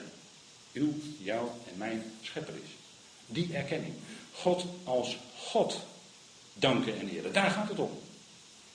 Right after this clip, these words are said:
En daar, daar bidt Paulus op, hè. Dat wij groeien in de erkenning van God. En dan kan er hele fijne vrucht in ons leven zichtbaar zijn. En toch kan het nodig zijn dat wij nog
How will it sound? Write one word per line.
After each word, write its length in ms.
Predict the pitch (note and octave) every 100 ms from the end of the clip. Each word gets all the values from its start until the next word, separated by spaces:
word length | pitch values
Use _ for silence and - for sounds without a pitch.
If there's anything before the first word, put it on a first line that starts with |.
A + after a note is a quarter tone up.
| - -
En 100 | G#2+
daar, 280 | A#2+ A#2+ G2 - - -
daar 200 | G#2 G#2
bidt 200 | C#3 C#3
Paulus 300 | D3 G#2+ F#2
op, 160 | F#2+ -
hè. 120 | D#3 - - - - -
Dat 200 | A#2 A2+
wij 260 | A2+ F#2+ F#2 F2+ - - -
groeien 800 | - D3+ G#3 G#3+ A3+ C4 - - - - -
in 180 | C3
de 160 | - -
erkenning 560 | - - A3+ A3+ A3 G3
van 160 | F#3
God. 260 | - - - - - - - - - - - -
En 100 | G#2
dan 80 | A2+
kan 180 | B2 A2+
er 80 | G#2+
hele 260 | E3+ F3+
fijne 320 | F3+ F3+ D3
vrucht 300 | A#2+ D#3 -
in 80 | C#3
ons 140 | A#2+ -
leven 300 | D3 C#3+ A#2+
zichtbaar 320 | D3 - A2
zijn. 200 | G2+ G2
En 140 | - -
toch 220 | D#3 -
kan 120 | B2+
het 120 | F#2+
nodig 320 | A#2 F#3 E3+
zijn 240 | - E3+ F3+
dat 100 | D3+
wij 140 | A#2
nog 140 | F#2+